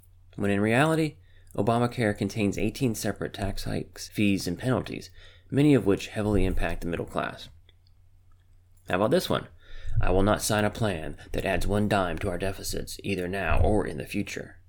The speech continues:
When in reality, Obamacare's new spending is unsustainable, and within three years, it was already running well over pro-, uh, project costs. Big surprise.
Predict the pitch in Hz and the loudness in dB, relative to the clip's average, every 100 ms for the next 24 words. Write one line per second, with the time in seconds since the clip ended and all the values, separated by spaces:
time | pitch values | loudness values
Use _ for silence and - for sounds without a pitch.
0 | - - - - - - 95 90 87 95 | -20 -20 -20 -20 -20 -8 -4 -2 0 2
1 | 117 135 139 131 - - - 117 135 131 | 6 8 6 4 -4 -8 -4 0 0 0
2 | - 95 98 120 - 101 101 101 101 - | 0 0 0 -4 -2 -2 0 -2 -4 -8
3 | - - - - - 107 120 123 107 110 | -16 -20 -20 -12 0 2 4 2 -2 -2
4 | 104 - 92 87 85 87 - - 98 95 | -4 -4 -2 -2 -2 -4 -10 -8 -4 -2
5 | 92 107 - 117 104 104 104 95 - - | 0 -2 -2 2 2 4 2 2 -4 -10
6 | - 90 - 98 113 104 95 87 90 82 | -6 -4 -2 2 4 2 0 -2 -4 -6
7 | 80 87 104 98 87 82 67 60 - - | -4 0 2 2 0 0 -2 -6 -10 -12
8 | - - 95 - - 82 80 85 82 76 | -12 -6 -4 -4 -4 -8 -10 -10 -6 -6
9 | - - 64 - - - - - - 101 | -6 -6 -6 -8 -14 -18 -20 -20 -6 -2
10 | 92 - - - 50 - | -2 -4 -8 -10 -10 -16